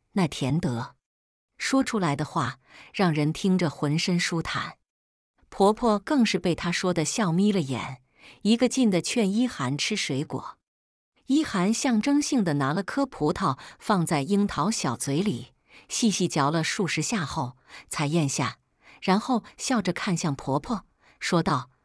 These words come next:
：“阿姨，你家这葡萄好甜呐。”婆婆听了很是开心，对一涵说：“你喜欢吃就多吃，我买了不少，吃完了，阿姨再给你洗。”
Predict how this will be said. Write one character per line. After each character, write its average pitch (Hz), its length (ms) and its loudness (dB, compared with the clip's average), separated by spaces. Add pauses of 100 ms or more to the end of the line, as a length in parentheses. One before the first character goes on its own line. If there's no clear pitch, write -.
(140)
：“阿 262 180 -2
姨， 160 340 -2 (460)
你 180 120 4
家 196 160 0
这 185 160 0
葡 175 220 0
萄 247 140 -6
好 117 260 -6
甜 117 320 -4
呐。” 135 200 -2 (680)
婆 190 220 4
婆 196 120 2
听 180 300 2
了 156 220 -2 (400)
很 170 200 2
是 147 160 0
开 196 240 0
心， 240 360 0 (280)
对 220 140 6
一 262 160 4
涵 175 260 0
说 185 340 0 (340)
：“你 214 120 6
喜 - 200 -2
欢 170 200 -2
吃 226 360 0 (280)
就 170 160 0
多 185 220 2
吃， 233 340 0 (440)
我 185 100 4
买 160 220 4
了 135 80 0
不 196 160 0
少， - 440 -4 (300)
吃 - 220 2
完 117 200 2
了， 147 260 -2 (480)
阿 247 160 0
姨 226 140 4
再 254 200 0
给 147 160 -2
你 135 160 4
洗。” - 340 -4